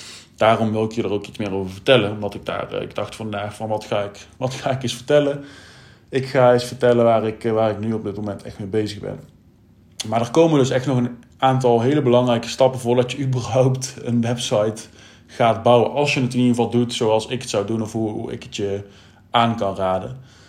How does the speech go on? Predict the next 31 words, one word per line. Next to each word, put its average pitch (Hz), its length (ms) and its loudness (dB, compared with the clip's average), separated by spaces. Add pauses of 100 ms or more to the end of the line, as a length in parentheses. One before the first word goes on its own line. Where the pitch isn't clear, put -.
(220)
Eh, - 100 -10
het 104 120 -8
is 131 80 -4
natuurlijk 120 340 -2
heel 143 180 6
erg 120 120 6
leuk 131 300 2
om 131 80 -2
een 127 80 0
mooie 127 240 4
website 123 420 2
te 113 80 -10
bouwen 120 420 4
of - 120 -8
te 113 80 -8
laten 117 320 0
bouwen. 113 300 2
En 113 60 -4
daar 110 80 -6
ben 107 120 -2
je 110 80 -2
hartstikke 117 320 -4
trots 117 260 -6
op. - 80 -14
En 107 80 -8
dat 107 140 -8
snap 123 240 0
ik 120 120 -6
ook 110 120 -6
allemaal. 110 400 -4
Maar, 104 400 -4